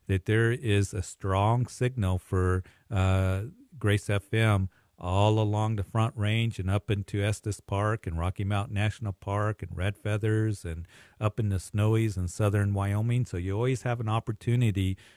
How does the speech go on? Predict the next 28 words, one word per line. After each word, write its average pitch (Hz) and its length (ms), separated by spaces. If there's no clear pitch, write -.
to - 60
be 104 200
tuned 110 460
in 117 300
and 92 160
to 92 140
listen 107 480
to 98 80
good 110 360
Bible 110 400
teaching. 117 600
And, 92 340
uh, 92 200
so 98 200
wanted 107 360
to 98 100
pass 104 300
that 101 160
along 101 400
and 92 240
have 101 300
that 107 200
be 101 140
a 98 40
reminder, 101 800
uh, 98 280
to 117 100
you. 127 400